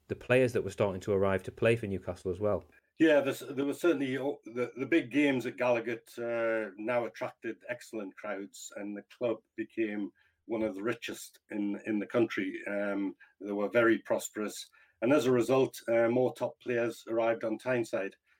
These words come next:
Speaker 2: You know, the, the purchased Scottish international Finlay Speedy, uh, and the record signing of George Wilson, uh, from El-, Everton, and he cost, uh, sixteen hundred pounds. Uh, he was another Scottish international, uh,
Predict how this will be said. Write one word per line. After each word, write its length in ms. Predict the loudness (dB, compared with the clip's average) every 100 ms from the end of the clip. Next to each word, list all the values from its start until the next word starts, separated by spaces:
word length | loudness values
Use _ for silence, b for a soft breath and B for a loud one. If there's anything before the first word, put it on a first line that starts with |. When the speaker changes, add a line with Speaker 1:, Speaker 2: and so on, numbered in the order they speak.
| _ _
Speaker 2:
You 200 | 0 0
know, 100 | -2 -4
the, 160 | -6 -6
the 80 | -10
purchased 440 | -4 -2 -2 -6
Scottish 400 | -6 -4 -4 -6
international 680 | -4 -2 0 0 0 -4 -4
Finlay 280 | -2 2 2
Speedy, 520 | 0 -4 -2 -2 -4 -8 _ _ _ -2
uh, 280 | 2 4 2 2
and 180 | 4 6
the 220 | 4 2
record 380 | 2 0 0 -2
signing 400 | 2 4 4 2
of 160 | 0 -2
George 280 | 0 0 0
Wilson, 500 | -2 -2 -6 -6 -6 -8
uh, 260 | -6 -6 -6
from 140 | -2 2
El-, 200 | 2 2
Everton, 360 | 0 0 -4 -10 _ _ _
and 160 | -8 -6
he 160 | -6
cost, 380 | -4 -4 -6 -12 -10
uh, 160 | -6 -6
sixteen 440 | -8 -12 -2 -2
hundred 320 | 0 0 0 -2
pounds. 460 | -4 -2 -2 -4 b b b b -6
Uh, 360 | -4 0 0 0 -4 -4
he 120 | 0
was 160 | 0 2
another 260 | 0 0
Scottish 440 | -2 -4 -4 -4 -4
international, 760 | -4 -4 -4 -4 -2 -2 -2 _ _ _ -6
uh, 400 | -4 0 0 -2